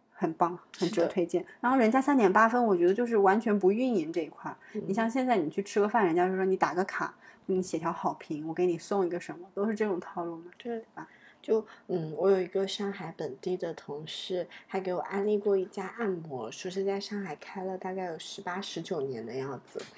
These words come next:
Speaker 2: 呃，是一个台湾老板开的。嗯，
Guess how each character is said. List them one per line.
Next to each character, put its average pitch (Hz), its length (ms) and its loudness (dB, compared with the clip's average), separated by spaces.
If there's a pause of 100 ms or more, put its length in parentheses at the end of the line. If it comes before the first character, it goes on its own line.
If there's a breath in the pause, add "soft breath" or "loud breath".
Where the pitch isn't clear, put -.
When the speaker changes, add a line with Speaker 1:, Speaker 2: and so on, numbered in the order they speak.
(300 loud breath)
Speaker 2:
呃， 151 260 -6
是 185 240 -4
一 180 180 -2 (100)
个 170 260 0
台 - 240 -8
湾 170 200 0
老 170 140 2
板 143 180 -4
开 - 240 -14
的。 120 220 -10 (420 loud breath)
嗯， 156 380 -12